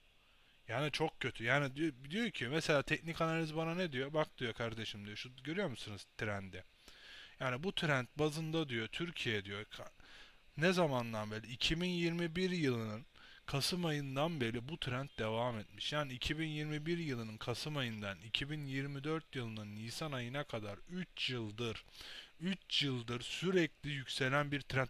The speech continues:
Bu imkansız, biliyor musunuz? Cidden imkansızdır yani. Bunu kolay kolay bir yerde bulamazsınız bunu. Yani öyle söyleyebilirim. Hemen bakalım arkadaşlar. Mesela ba-, başka şeylere bakalım. Euro U S D yapalım ya. Böyle bir şey var mı? Siz bakın.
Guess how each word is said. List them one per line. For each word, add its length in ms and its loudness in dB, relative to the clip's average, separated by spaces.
Bu 80 -4
imkansız, 720 0
biliyor 220 -4
musunuz? 540 -10
Cidden 380 2
imkansızdır 760 -2
yani. 320 -4
Bunu 140 -6
kolay 340 2
kolay 340 2
bir 60 6
yerde 300 6
bulamazsınız 680 0
bunu. 260 -10
Yani 180 -4
öyle 220 2
söyleyebilirim. 640 2
Hemen 380 0
bakalım 400 2
arkadaşlar. 640 0
Mesela 480 0
ba-, 160 2
başka 340 4
şeylere 340 2
bakalım. 440 -4
Euro 140 0
U 220 -2
S 280 0
D 60 2
yapalım 520 -2
ya. 200 -4
Böyle 240 -2
bir 60 -2
şey 220 4
var 160 0
mı? 260 -6
Siz 300 0
bakın. 280 0